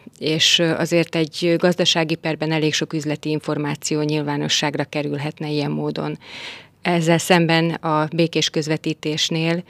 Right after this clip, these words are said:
ö, minden a mediátor szobáján belül marad, tehát, ö, titoktartási kötelezettsége van a mediátornak,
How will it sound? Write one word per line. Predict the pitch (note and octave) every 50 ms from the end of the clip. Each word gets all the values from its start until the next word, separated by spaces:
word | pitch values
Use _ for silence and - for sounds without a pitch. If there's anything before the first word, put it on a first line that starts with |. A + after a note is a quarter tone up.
| - - - - - - -
ö, | - E3
minden | D3+ D#3 D#3+ D#3 C#3+ D3+ D3 D3+
a | D3 D3 D3 D3+ - - - _ _ _ _ _ _ _ _ -
mediátor | D3 C3+ A#2+ C#3+ E3+ E3 D#3 D#3+ D#3 D3 D3+ - E3 D#3+
szobáján | - - - E3 D3 D3 C#3+ D3+ D3+ D#3 D#3
belül | D#3 D#3 D3+ D3+ D3+ D3+
marad, | D3+ D3+ D3+ D3+ D#3 D#3+ E3 F3 E3
tehát, | - - D3 D3+ D3+ D3+ - - -
ö, | D3+ D#3 D3+ D3+ - - - - - - - - - _ _ _ -
titoktartási | - F3+ F3 E3+ D#3 - - D#3+ D3+ - D#3 D3+ - - E3
kötelezettsége | - E3 - - D3+ D3+ D3+ - D#3+ D#3 - - - - D#3 D3+ D3+ C#3+ - D3 D3
van | D3 D3+ D3+ D3 D3+
a | -
mediátornak, | D3+ D#3 D3+ D3+ D#3+ E3+ F3 F3+ F3 - - F3+ F3 F3 F3 F3 F3 F3 - -